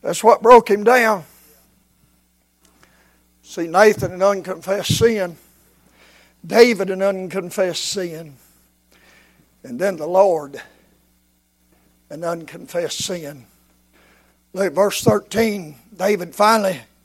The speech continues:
confessed. Things get better after that. They always do.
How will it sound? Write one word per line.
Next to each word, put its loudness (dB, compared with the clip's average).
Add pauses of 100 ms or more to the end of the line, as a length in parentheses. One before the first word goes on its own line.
confessed. -6 (1800)
Things -4
get 2
better 2
after 0
that. 2
They -4
always 2
do. 0